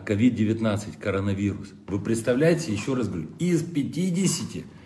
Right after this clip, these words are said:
подтвердилось у тридцати семи работников Приморья. Это люди, у которых не было, э, симптомов. Как Шмульский вице-примар, он находится дома,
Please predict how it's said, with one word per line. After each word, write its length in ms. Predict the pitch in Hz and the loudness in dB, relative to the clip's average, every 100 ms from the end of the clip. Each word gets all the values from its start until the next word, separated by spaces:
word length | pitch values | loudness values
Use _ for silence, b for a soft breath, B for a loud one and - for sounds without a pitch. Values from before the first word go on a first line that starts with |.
| B B B B B - | B B B B B 2
подтвердилось 720 | 131 113 127 117 185 190 - | 2 4 0 2 4 4 4
у 100 | 156 | 0
тридцати 680 | 127 147 156 151 123 - 180 | 0 2 2 0 -4 -2 0
семи 300 | 160 147 156 | 0 2 2
работников 640 | 143 123 151 147 120 123 | 2 2 0 0 -4 -6
Приморья. 520 | 139 135 139 127 90 - B B B B - | -4 -2 0 0 -2 -6 B B B B -6
Это 180 | 123 143 | -2 2
люди, 260 | 170 202 175 | 2 4 4
у 100 | 170 | 4
которых 460 | 147 160 151 - | 2 2 2 2
не 160 | 147 156 | 2 4
было, 420 | 151 147 135 - B B B - | 4 4 2 -2 B B B -6
э, 920 | 117 117 117 113 107 104 95 80 - | -2 0 2 2 2 0 -2 -8 -12
симптомов. 680 | - 151 160 151 139 127 110 - B B B B B B - | -2 4 4 6 4 4 0 -6 B B B B B B 0
Как 180 | 131 | 2
Шмульский 500 | - 156 156 - - | 4 6 8 6 2
вице-примар, 720 | 104 110 117 - 139 180 208 214 - - - - _ _ _ - - | 0 0 -2 -2 2 4 4 0 -8 -18 -20 -20 _ _ _ -12 2
он 200 | 123 127 | 6 6
находится 480 | 120 120 110 - 110 | 6 4 2 2 2
дома, 560 | 120 202 208 180 - | 4 6 6 4 -2